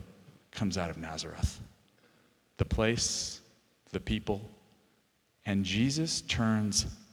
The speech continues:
human history upside down through a group. Twelve people.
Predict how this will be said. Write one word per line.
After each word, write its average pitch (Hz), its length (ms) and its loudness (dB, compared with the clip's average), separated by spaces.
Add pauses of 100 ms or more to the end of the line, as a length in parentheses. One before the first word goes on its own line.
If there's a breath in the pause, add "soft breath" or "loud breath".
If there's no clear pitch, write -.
(240)
human 147 460 4
history 107 680 4 (400)
upside 113 1000 0
down 90 440 -4 (600)
through 98 180 0
a 90 60 -2
group. 113 280 -2 (3000)
Twelve 135 320 -6
people. - 380 -6